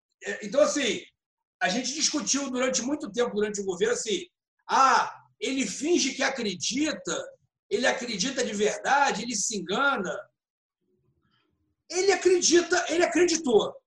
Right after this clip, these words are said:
Ah, pode até chegar um pentelho como eu e falar pra ele assim, "Caraca, irmão,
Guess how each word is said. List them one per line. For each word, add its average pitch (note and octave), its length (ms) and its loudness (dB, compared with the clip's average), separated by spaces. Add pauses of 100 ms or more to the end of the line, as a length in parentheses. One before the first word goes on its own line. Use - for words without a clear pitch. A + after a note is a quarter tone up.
(680)
Ah, C4 120 -2
pode D#4 220 6
até D4+ 180 2
chegar C#4+ 260 2
um C#4 120 0
pentelho A#3 560 -2
como A3 260 -2
eu B3+ 100 8
e B3 60 2
falar B3 200 0
pra A3+ 100 -4
ele G#3+ 80 -2
assim, G#3+ 220 -4
"Caraca, B3 560 2
irmão, E3 340 -10